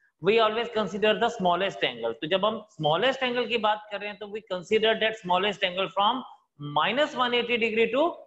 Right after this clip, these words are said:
plus one eighty degree। कहां से? minus one eighty degree to plus one eighty degree। तो अब देखिए बेटा, यहाँ पे अगर आपको याद हो, जब हमने लास्ट टाइम कॉम्प्लेक्स नंबर को रिप्रेजेंटेशन देखी थी,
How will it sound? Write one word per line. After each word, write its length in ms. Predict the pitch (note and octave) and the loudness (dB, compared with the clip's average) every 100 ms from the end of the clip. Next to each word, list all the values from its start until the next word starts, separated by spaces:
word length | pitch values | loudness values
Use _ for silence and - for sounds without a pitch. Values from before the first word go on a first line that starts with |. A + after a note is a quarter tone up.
| _ _ | _ _
plus 240 | A3+ A#3 G3+ | 0 0 0
one 100 | F#3 D#3+ | 0 0
eighty 160 | D#3 C#3+ | 0 -2
degree। 280 | A#2 A2+ G#2+ _ _ _ D3 | -2 -4 -6 _ _ _ 0
कहां 200 | E3 F3 | 0 2
से? 160 | A3+ C4+ - - _ C#3 D#3+ | -2 -2 -6 -18 _ -4 0
minus 320 | A3 B3 B3+ G#3+ | 0 0 -4 -2
one 120 | G#3+ | -2
eighty 200 | G3+ G#3 | -2 -2
degree 200 | F#3+ G3 F#3+ | -2 -2 0
to 80 | D#4 F4+ - | 0 -2 0
plus 200 | G#3+ - F3+ | 0 0 -2
one 100 | E3 | 0
eighty 160 | E3 D#3 | -2 -4
degree। 220 | C#3 F3+ F#3+ | 0 0 2
तो 60 | A3+ | 0
अब 120 | G3 F3+ | 0 0
देखिए 240 | F#3+ G3+ | -2 -2
बेटा, 220 | F#3+ G3+ | -2 0
यहाँ 300 | G3 F3 F#3+ G#3 | -2 -4 -6 -6
पे 80 | B3 - _ _ _ _ _ _ _ - | -8 -10 _ _ _ _ _ _ _ -4
अगर 260 | F#3+ A#3 D4+ | -2 2 4
आपको 280 | D4 D4+ D#4 | 4 2 0
याद 460 | G3+ G#3 A#3+ A#3+ G3 | 2 2 2 0 -2
हो, 640 | G#3+ F3 G#3 B3 - F3+ | 2 4 4 4 2 -2
जब 140 | G3 G3 | 0 2
हमने 260 | G#3 A3+ | 2 2
लास्ट 320 | G#3 F#3 G3 - | 4 4 2 2
टाइम 220 | G#3+ A3 B3 A#3+ _ _ _ F#3+ | 0 0 -4 -12 _ _ _ -6
कॉम्प्लेक्स 420 | F3 A3+ A#3 A#3 | -2 2 2 2
नंबर 280 | G#3+ G#3 A3+ - | 2 4 2 2
को 100 | A3+ A#3+ B3 - - - _ _ _ _ _ _ _ _ _ _ | 2 4 2 -2 -10 -20 _ _ _ _ _ _ _ _ _ _
रिप्रेजेंटेशन 760 | E3 E3 F#3+ B3 B3 A#3+ A3 A#3 | -4 -2 2 2 4 0 0 -4
देखी 260 | F#3+ - F3+ | -2 -2 -2
थी, 200 | D3+ | -4